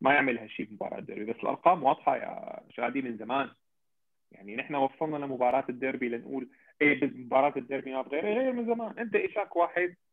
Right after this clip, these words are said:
جيد جدًا هو توموري، كالولو كثير ممتاز على فكرة، لا قول صغير يعني، بس إنه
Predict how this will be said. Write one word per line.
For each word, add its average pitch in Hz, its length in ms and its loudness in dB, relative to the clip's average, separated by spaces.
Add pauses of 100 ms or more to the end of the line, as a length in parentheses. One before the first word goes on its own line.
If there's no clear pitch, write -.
(320)
جيد 151 340 0
جدًا 131 320 -10
هو 127 180 -4
توموري، 107 420 -4
كالولو 202 440 4
كثير 175 220 4
ممتاز 156 380 4
على 135 100 4
فكرة، 147 380 0
لا 147 120 -2
قول 165 340 0
صغير 165 220 0
يعني، 123 320 -8
بس 120 200 -12
إنه 113 160 -20